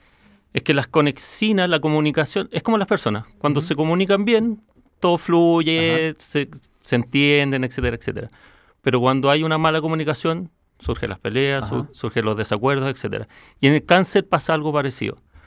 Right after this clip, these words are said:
Speaker 1: Cuando esta proteína funciona bien, las células se comunican y todo funciona bien. Sin embargo, cuando hay una disrupción de estas proteínas,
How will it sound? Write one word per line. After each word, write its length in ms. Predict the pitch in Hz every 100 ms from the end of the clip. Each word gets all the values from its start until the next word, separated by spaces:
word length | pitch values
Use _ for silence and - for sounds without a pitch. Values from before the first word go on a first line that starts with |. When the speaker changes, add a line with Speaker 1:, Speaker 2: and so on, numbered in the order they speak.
| -
Speaker 1:
Cuando 240 | - 135 139
esta 160 | 160
proteína 360 | 147 151 151 160
funciona 380 | 147 139 175 175
bien, 380 | 190 208 226 - -
las 120 | -
células 340 | 143 151 151
se 60 | 160
comunican 520 | 170 190 185 185 214 _ _ -
y 120 | 131
todo 220 | 127 160
funciona 400 | 147 156 - 151
bien. 200 | 147 104 - _ _ -
Sin 200 | - 139
embargo, 380 | 139 139 123
cuando 280 | 117 127 127
hay 120 | 127
una 200 | 127 123
disrupción 720 | 113 113 110 104 - 151 180
de 80 | 190
estas 180 | 175 185
proteínas, 600 | - 170 180 190 190 196